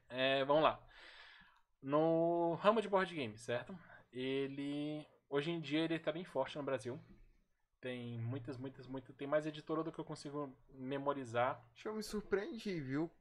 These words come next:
Speaker 2: Porque, tipo,
Speaker 1: Ah.
Speaker 2: board games, assim, né? Se você voltar, sei lá, uns,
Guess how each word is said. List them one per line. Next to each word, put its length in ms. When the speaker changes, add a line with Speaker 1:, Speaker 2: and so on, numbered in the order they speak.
Speaker 2:
Porque, 360
tipo, 500
Speaker 1:
Ah. 40
Speaker 2:
board 360
games, 300
assim, 380
né? 280
Se 200
você 260
voltar, 340
sei 160
lá, 140
uns, 380